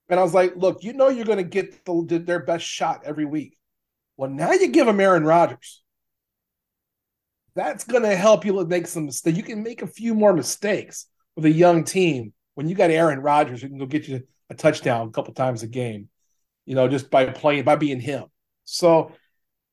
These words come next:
I mean, his, his skills haven't really diminished. They're not as good as he was a couple years ago, but, I mean, he's not diminished to the point of, like, what Tom Brady was the last couple of years.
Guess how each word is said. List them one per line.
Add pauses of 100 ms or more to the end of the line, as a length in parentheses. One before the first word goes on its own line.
(640)
I
mean,
his,
his
skills
haven't
really
diminished.
They're
not
as
good
as
he
was
a
couple
years
ago,
but,
I
mean, (440)
he's
not (360)
diminished
to
the
point
of,
like,
what
Tom
Brady
was
the
last
couple
of
years.